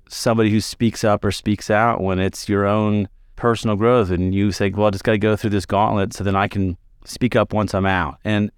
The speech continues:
so I do understand that part of it, but it's more important than I think for those of us who are leaders. And look, based on the color of my skin, I hear a lot of things that I think people just assume things about me. I grew up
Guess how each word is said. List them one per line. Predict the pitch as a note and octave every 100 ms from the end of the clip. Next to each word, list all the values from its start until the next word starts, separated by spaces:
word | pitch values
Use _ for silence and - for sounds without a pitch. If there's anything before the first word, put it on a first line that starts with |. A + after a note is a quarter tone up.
| _ _ _
so | - D3+
I | D3 D#3
do | D3 F#3
understand | E3 B2+ G2+ A#2 A2 G#2+
that | F2+
part | G2 G2+
of | A2
it, | A2+
but | G#2+ G#2+ -
it's | - -
more | G#2 A#2+ B2+
important | A#2 - G#2+ G2 F#2+
than | F2+
I | F2
think | G2 F#2+
for | F#2
those | F2+ F#2
of | F2+
us | F2
who | F#2+
are | F2
leaders. | F2+ F#2 F#2
And | G#2+
look, | A2 - - - -
based | A#2+ A2+
on | A#2+
the | A2
color | A#2+ A#2
of | A2+
my | G#2
skin, | A#2+ A2
I | G#2+
hear | B2
a | G#2+
lot | G2 G2 G#2
of | F#2
things | - G#2 G2+ F#2
that | F#2+ -
I | F2+
think | G2 -
people | G#2+ F#2+ F#2+
just | - G2+
assume | - B2+ A#2+ G#2 G2 - _ _ _ -
things | A2 G2
about | F#2+ F#2+ F2
me. | E2 D#2
I | D#2+
grew | F#2+
up | A2